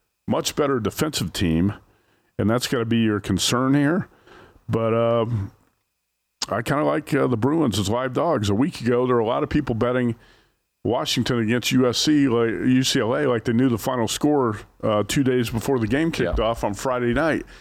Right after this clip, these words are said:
Speaker 1: And that was a forty to sixteen game going to the fourth quarter.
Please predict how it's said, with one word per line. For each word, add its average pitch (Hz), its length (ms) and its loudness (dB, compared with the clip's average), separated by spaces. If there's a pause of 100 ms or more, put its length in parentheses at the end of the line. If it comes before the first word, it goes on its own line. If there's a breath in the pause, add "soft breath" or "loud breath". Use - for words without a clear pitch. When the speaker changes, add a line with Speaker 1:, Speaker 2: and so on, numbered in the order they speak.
(260 loud breath)
Speaker 1:
And 117 80 2
that 156 120 0
was 120 100 0
a 107 80 -2
forty 165 540 0
to - 180 -2
sixteen 151 800 0
game 143 400 2
going 127 240 2
to 139 100 -2
the 110 100 -2
fourth 135 300 -2
quarter. 117 420 2